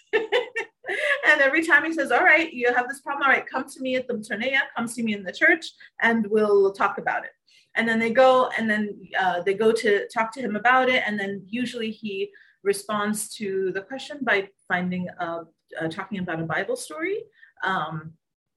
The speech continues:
and then explaining how that Bible story, uh, applies to their, uh, concern. And then they pray together, and then that's it.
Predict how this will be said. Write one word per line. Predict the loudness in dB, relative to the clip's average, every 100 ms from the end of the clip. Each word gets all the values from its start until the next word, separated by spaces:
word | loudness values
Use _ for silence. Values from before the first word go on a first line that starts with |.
| _ -2
and | 0
then | 0
explaining | -4 -8 -6 -4 -4 -6
how | -6 -6
that | -4 -4
Bible | -4 -6 -8
story, | -8 -10 -8 -8 -12 -10
uh, | -8 -8 -10
applies | -6 -4 -2 -2 -6
to | -6
their, | -2 0 -2 -4 _ _ _ _ _
uh, | -12 -10 -14 -12
concern. | -10 -2 4 4 4 0 -8
And | -8 -6
then | -6 -6
they | -6 -8 -8 -12 -14 _
pray | -4 -4
together, | -2 -4 -2 -2
and | -2 -2 -6
then | -8 -12 _ _
that's | -8 -8
it. | -14